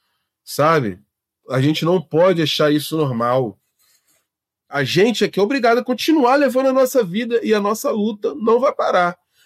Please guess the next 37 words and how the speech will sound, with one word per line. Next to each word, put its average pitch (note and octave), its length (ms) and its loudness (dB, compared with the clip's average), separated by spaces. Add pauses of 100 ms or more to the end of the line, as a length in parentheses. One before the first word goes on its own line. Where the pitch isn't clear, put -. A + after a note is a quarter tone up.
Mas E3 400 0 (300)
a D3+ 120 2
gente F3 300 -2
não C4+ 140 -2
pode A3 300 2
normalizar G#2+ 640 -4
isso. - 140 -20
A G2+ 60 -12
gente G#2+ 160 -12
não E3+ 120 0
pode D3+ 340 0
esquecer C#3+ 560 -2
isso. G2 560 -6 (440)
A - 80 -10
gente B2 220 -8
tem A#2+ 120 -8
que - 120 -16
pautar A#2 500 -2
isso C3 300 -4
em B2+ 100 -6 (260)
qualquer D3 600 0
momento, A2+ 520 -4
em A2+ 60 -12
qualquer D3+ 640 -2
veículo D3+ 340 -2
de - 80 -16
comunicação. B2+ 640 -6 (340)
A B2 40 -16
gente A#2+ 180 -12
não D3 140 -2
pode B2 420 -2
se - 160 -8
aquietar A2+ 680 -8 (580)
né, G#2 400 -2
com A#2 200 -4
essa A#2+ 180 -6
situação. A#2 640 -6